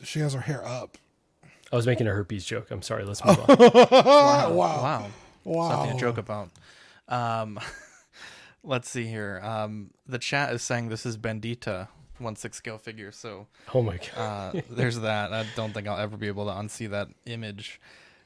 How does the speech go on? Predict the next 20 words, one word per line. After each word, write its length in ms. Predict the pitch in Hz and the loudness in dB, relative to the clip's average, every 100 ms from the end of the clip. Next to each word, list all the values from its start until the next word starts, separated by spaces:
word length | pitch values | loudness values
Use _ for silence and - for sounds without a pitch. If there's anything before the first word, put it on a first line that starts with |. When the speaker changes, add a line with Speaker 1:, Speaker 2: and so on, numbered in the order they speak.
| - | -6
Speaker 3:
Um, 580 | 123 127 123 120 120 101 | -2 0 0 -4 -8 -10
let's, 480 | - 127 160 - - | -10 -6 -6 -6 -6
uh, 280 | 156 143 127 | -4 -2 -2
yeah, 100 | 131 | -2
Ben, 340 | 120 127 175 156 | 0 0 -2 -4
Ben's 300 | 110 147 160 | -4 -4 -2
moving 460 | 123 127 175 117 101 | -2 -4 -2 -6 -8
today, 320 | - 104 95 | -10 -10 -10
so 160 | 95 107 | -10 -10
he, 160 | 113 113 | -10 -10
he, 340 | 120 120 117 113 | -8 -6 -4 -4
uh, 180 | 107 | -6
hopefully 280 | 110 117 127 | -6 -6 -4
will 80 | 113 | -4
be 100 | 117 | -4
with 120 | 113 | -6
us 120 | 117 - | -6 -8
next 280 | 110 - | -10 -10
week 320 | 110 110 - 101 | -12 -12 -12 -12
or 300 | 95 98 | -10 -12